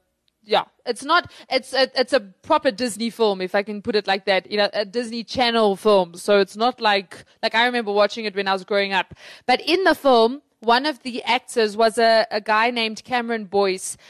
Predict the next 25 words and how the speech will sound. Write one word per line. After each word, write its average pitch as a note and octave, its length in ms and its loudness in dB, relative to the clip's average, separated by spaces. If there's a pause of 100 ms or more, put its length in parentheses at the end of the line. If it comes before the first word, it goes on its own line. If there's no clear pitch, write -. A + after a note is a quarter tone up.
(120)
Now, A#3+ 240 2
he D4+ 400 0
played B3 580 0
the G#3+ 220 0
son A#3 500 0
of G#3 260 0
Cruella G#3 380 -4
de F#3+ 100 -6
Vil. F3+ 260 0
So - 160 -8 (100)
in B3+ 380 -8 (100)
Descendants, A3+ 640 -2
he A#3 120 -6
was A3 140 -2
the A3 120 -8
son A3+ 220 0
of G#3+ 140 -4
Cruella G3+ 340 -2
de G3 80 -6
Vil. G3+ 180 0
However, A#3+ 480 0 (280)
he C4+ 160 -2
actually C#4+ 360 0
died, G3+ 640 2 (440)
um, G#3+ 540 0